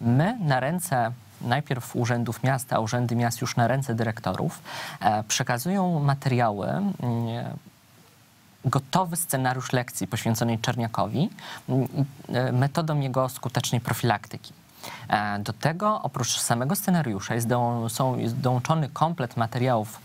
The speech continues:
dla nauczyciela, tak żeby to nauczyciel, e, mógł te le-, lekcje swobodnie poprowadzić.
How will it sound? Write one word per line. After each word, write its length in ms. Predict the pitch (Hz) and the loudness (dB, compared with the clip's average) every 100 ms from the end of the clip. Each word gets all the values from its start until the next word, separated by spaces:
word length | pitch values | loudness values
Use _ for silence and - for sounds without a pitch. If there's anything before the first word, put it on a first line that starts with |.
| - - - - - - - - | -20 -20 -20 -20 -20 -20 -14 -6
dla 160 | 143 143 | 0 2
nauczyciela, 580 | 143 131 135 - 139 107 | 2 -2 -4 0 2 2
tak 280 | - 147 139 | 0 -2 -2
żeby 360 | 120 120 - - - | -6 -2 -4 -6 -8
to 100 | - | 0
nauczyciel, 640 | 131 127 123 190 - 120 113 - - - | 2 2 2 -2 0 -2 -2 -10 -14 -4
e, 320 | - 117 117 120 - | 0 2 0 -4 0
mógł 340 | 135 135 - | 4 4 2
te 120 | - 151 | -2 -4
le-, 340 | 139 131 131 | -2 -2 0
lekcje 340 | 135 151 - | 0 -2 -2
swobodnie 480 | 151 139 127 143 156 | -2 0 2 2 2
poprowadzić. 760 | 147 143 156 131 127 107 95 | 0 0 0 0 -2 -4 -12